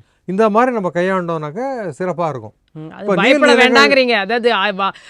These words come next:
Speaker 2: வா-, வா-, சொல்றதை கேட்டு அறிக்கைகளை கண்டு பயப்பட வேண்டாம். அது ஒரு எச்சரிக்கைக்காக
Speaker 1: எச்சரிக்கைக்காக
Speaker 2: சொல்றாங்க. ஆ.
Speaker 1: சொல்றாங்க. அதுக்கு நம்ம
Speaker 2: ம்.
Speaker 1: தயாரா இருந்துக்கணும். என்ன
Speaker 2: ம்.
Speaker 1: பண்ணணும்னு பார்க்கணும்.
Speaker 2: ம்.
Speaker 1: So what, what next?
Speaker 2: ம்.
Speaker 1: இப்போ நீர்நிலைகள்லாம் இருக்கு.
Speaker 2: ம்.
Speaker 1: நீர்நிலைகள்ல வந்து நீராவி போக்கு வரும்.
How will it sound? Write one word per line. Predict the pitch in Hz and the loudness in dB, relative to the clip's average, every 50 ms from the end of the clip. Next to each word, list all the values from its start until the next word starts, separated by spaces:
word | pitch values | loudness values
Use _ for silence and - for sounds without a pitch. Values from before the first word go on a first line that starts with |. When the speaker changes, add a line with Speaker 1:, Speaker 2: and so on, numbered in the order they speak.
| - - | -16 -4
Speaker 2:
வா-, | 185 196 196 196 196 185 | 0 2 2 2 2 2
வா-, | 196 202 208 214 214 208 - - | 2 2 2 2 2 0 -2 -2
சொல்றதை | 240 269 285 330 320 320 | -2 2 2 4 4 4
கேட்டு | 254 277 285 262 233 | 4 4 2 2 4
அறிக்கைகளை | 254 233 - 311 330 330 330 302 302 285 269 | 2 2 2 2 0 0 2 4 4 4 4
கண்டு | 196 269 262 262 311 277 | 2 2 0 0 0 0
பயப்பட | 240 233 254 269 247 285 277 262 | 2 2 2 2 2 2 0 2
வேண்டாம். | 247 240 233 220 262 302 | 2 0 0 2 2 2
அது | 302 269 247 | 2 2 2
ஒரு | 233 220 | 2 0
எச்சரிக்கைக்காக | 220 214 - 294 302 302 233 262 254 233 226 233 262 277 | 0 -2 -2 -2 -4 0 0 -2 0 2 2 2 2 2
Speaker 1:
எச்சரிக்கைக்காக | 269 240 240 240 240 226 226 208 196 202 220 214 | -2 0 2 2 2 2 2 2 2 4 2 2
Speaker 2:
சொல்றாங்க. | 165 | 2
ஆ. | 190 | 0
Speaker 1:
சொல்றாங்க. | 190 202 214 208 208 254 254 | 0 2 2 2 2 0 0
அதுக்கு | 214 190 202 202 190 | 0 -2 -2 -2 -4
நம்ம | 190 196 240 | -4 -4 -4
Speaker 2:
ம். | 208 | -4
Speaker 1:
தயாரா | - 214 233 269 277 277 | -2 -2 0 0 0 -2
இருந்துக்கணும். | 247 214 208 202 190 185 165 170 | -2 -4 -6 -8 -6 -4 -4 -4
என்ன | 214 247 196 | -4 -4 -4
Speaker 2:
ம். | 190 | -4
Speaker 1:
பண்ணணும்னு | 202 226 269 277 277 254 | -4 -4 -4 -4 -4 -4
பார்க்கணும். | 220 196 180 165 156 127 113 - _ | -4 -6 -6 -6 -8 -10 -12 -14 _
Speaker 2:
ம். | 170 160 160 160 156 143 120 | -16 -14 -14 -14 -16 -16 -6
Speaker 1:
So | - 214 240 247 | 2 4 4 4
what, | 247 254 254 196 | 4 0 -2 -2
what | 165 180 202 190 170 170 | -4 -4 -4 -6 -6 -10
next? | 135 - - _ - _ _ _ _ _ | -12 -12 -14 _ -20 _ _ _ _ _
Speaker 2:
ம். | 160 160 156 147 131 _ _ _ _ _ - | -16 -16 -16 -16 -18 _ _ _ _ _ -8
Speaker 1:
இப்போ | 185 180 156 185 214 233 226 190 | -6 -6 -2 0 0 0 0 -2
நீர்நிலைகள்லாம் | 165 175 226 247 233 220 208 196 190 180 170 160 160 175 170 | -2 -2 -2 -2 0 -2 -2 -2 -2 -2 -2 -2 -2 -2 -4
இருக்கு. | 147 113 92 110 135 165 160 _ _ | -4 -6 -6 -6 -8 -8 -8 _ _
Speaker 2:
ம். | 170 170 160 151 131 _ _ _ _ _ _ _ _ _ _ _ _ _ - 123 127 | -18 -16 -16 -16 -20 _ _ _ _ _ _ _ _ _ _ _ _ _ -14 -10 -6
Speaker 1:
நீர்நிலைகள்ல | 160 208 247 277 277 285 285 254 254 247 240 233 233 220 214 214 214 208 208 202 196 185 | -4 -2 0 0 0 0 -2 -2 -2 -2 0 0 0 0 0 0 0 0 0 0 -2 -2
வந்து | 180 180 185 190 233 254 247 226 202 190 180 170 165 156 151 151 135 _ _ _ _ _ _ _ | -2 -4 -6 -6 -4 -4 -2 -2 -2 -2 -2 -2 -2 -2 -2 -4 -6 _ _ _ _ _ _ _
நீராவி | - 175 156 160 208 226 233 226 220 208 196 | -16 -10 -4 0 2 4 4 4 4 2 0
போக்கு | 143 160 175 156 135 156 | -2 -2 -4 -4 -2 -2
வரும். | 143 147 147 135 113 | -2 -2 -2 -4 -8